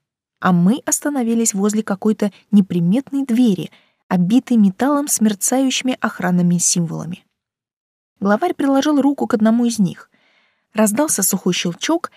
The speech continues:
я невольно вздрогнула. Оно и понятно. Магические символы — вещь надежная, но очень опасная. Стоит немного промахнуться и хотя бы краем пальца задеть не тот символ,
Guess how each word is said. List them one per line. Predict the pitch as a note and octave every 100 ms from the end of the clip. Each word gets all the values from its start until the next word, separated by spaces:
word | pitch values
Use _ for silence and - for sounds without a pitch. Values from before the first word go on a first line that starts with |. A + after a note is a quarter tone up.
| _ _ _
я | C#4+ F3 G#3+
невольно | D4+ G3+ G3 A#3
вздрогнула. | - - A3+ E3 F3 F3 _ _ _ _ _ _
Оно | - E3+ E3
и |
понятно. | E3 C4 G#3+ F#3 - G3+ _ _ _ _ _ -
Магические | F#3 G#3 C4 B3+ A#3 G3+
символы — | - - C4+ G3 E3 E3 _ _
вещь | D#3+ F3 F3 - -
надежная, | F#3+ F#3 F3+ A3 A#3+ F#3+ F3
но | F#3 - -
очень | F#3+ D#3+ - F3
опасная. | E3+ D#3+ - - G3 - _ _ _ _ _ _ _
Стоит | - A3 G#3 G3+
немного | G3 G#3+ G3+
промахнуться | G3 G3+ F#3 C4+ D4 -
и | F#3
хотя | G3 G3+
бы | G3+ F#3+ - -
краем | G#3 A3+ A3
пальца | G#3+ C#4 B3 F#3 F3+
задеть | F#3+ G#3 F#3+
не | F#3+
тот | G3 F#3+
символ, | - D#4+ E4+ F#3+